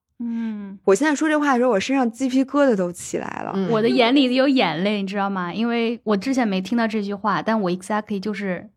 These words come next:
Speaker 1: 你所说的前-，之前的版本，我觉得它就是让我的一部分自我被牺牲了。
Speaker 2: 嗯，
Speaker 1: 就是正好我就是这样，
Speaker 2: 对。
Speaker 1: 我现在此时此刻仍然是这样的想法，所以当你说出那句话的时候，我一下就有种被打中的感觉。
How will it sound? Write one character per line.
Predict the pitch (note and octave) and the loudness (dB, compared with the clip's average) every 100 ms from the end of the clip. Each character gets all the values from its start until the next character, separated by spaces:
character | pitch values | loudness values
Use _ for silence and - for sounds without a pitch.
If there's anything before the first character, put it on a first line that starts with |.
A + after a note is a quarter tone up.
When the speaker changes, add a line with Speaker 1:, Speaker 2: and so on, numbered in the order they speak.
| _ | _
Speaker 1:
你 | G3+ F#3+ | -6 -6
所 | F#3 - F#3 | -6 -10 -10
说 | - G3+ | -4 -4
的 | G3 | -4
前-， | - - - | -8 -12 -4
之 | C4 | -2
前 | B3+ F3+ | 0 0
的 | F3+ | 0
版 | F3+ D#3 E3+ | -2 -4 -6
本， | D#3 - | -8 -4
我 | G3 | -4
觉 | F#3 G3 | -2 -4
得 | G#3+ | -4
它 | - | -8
就 | A3+ A3+ | -8 -6
是 | A3 | -2
让 | G#3 F#3+ | -2 -2
我 | E3 | -4
的 | |
一 | F3 | -6
部 | F#3 | -8
分 | F#3+ G3+ | -8 -8
自 | G#3 | -8
我 | E3 E3 | -8 -6
被 | F#3+ | -6
牺 | F#3 F#3 | -4 -8
牲 | F#3+ F#3+ | -8 -8
了。 | F3 F#3 _ _ _ _ - | -8 -10 _ _ _ _ -6
Speaker 2:
嗯， | C4+ B3 A3 F3 A3 | -2 0 -2 -6 -6
Speaker 1:
就 | - | -2
是 | B3+ D#4 | 2 6
正 | E4 | 6
好 | B3 G#3+ | 4 2
我 | F3+ | 0
就 | F3 G#3+ | 0 -2
是 | G3 | -2
这 | |
样， | - | 0
Speaker 2:
对。 | A#3+ | 0
Speaker 1:
我 | |
现 | A3 - F4 | 0 2 4
在 | C4 A3+ | 4 2
此 | - F#3+ | -2 -4
时 | A#3 | -4
此 | - F3+ | -6 -4
刻 | F#3+ | 0
仍 | F#3 | 0
然 | G#3 A#3 | 0 -2
是 | G#3+ | -2
这 | G3+ | -4
样 | F#3 | -4
的 | F#3 | -4
想 | D3+ F#3 | -8 -8
法， | F3+ F#3+ | -10 -8
所 | - | -6
以 | A#3 | -2
当 | A#3+ | -2
你 | F#3 | -4
说 | A#3 | -4
出 | A3+ | -4
那 | G#3+ | -2
句 | G3+ | -2
话 | G#3+ F#3+ | 0 0
的 | G3 | 0
时 | G3+ | -4
候， | F#3 | -4
我 | F3 | -4
一 | |
下 | G3+ G#3+ | -2 -2
就 | G#3+ | -2
有 | G3 | -4
种 | F#3 F3+ | -4 -6
被 | G#3+ | -6
打 | F3 E3+ | -6 -6
中 | A#3 A3 | -6 -4
的 | F#3+ | -4
感 | E3+ F3 | -6 -8
觉。 | F#3+ | -12